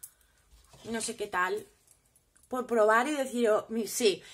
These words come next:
a mí me gusta clarito y de momento la función la está haciendo. Lo estoy notando súper hidratante, como una crema,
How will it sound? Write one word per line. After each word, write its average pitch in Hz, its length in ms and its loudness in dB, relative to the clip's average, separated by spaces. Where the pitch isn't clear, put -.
a 277 140 4
mí 311 120 2
me 311 140 4
gusta 302 340 -2
clarito 320 720 2
y 277 160 -4
de 247 140 -2
momento 254 480 -2
la 269 100 -2
función 262 600 -6
la 247 60 -2
está 220 180 -8
haciendo. 196 480 -8
Lo 269 140 4
estoy 302 220 -2
notando 370 520 0
súper 262 400 -4
hidratante, 226 520 -2
como 240 140 -4
una 302 160 -4
crema, 175 400 -6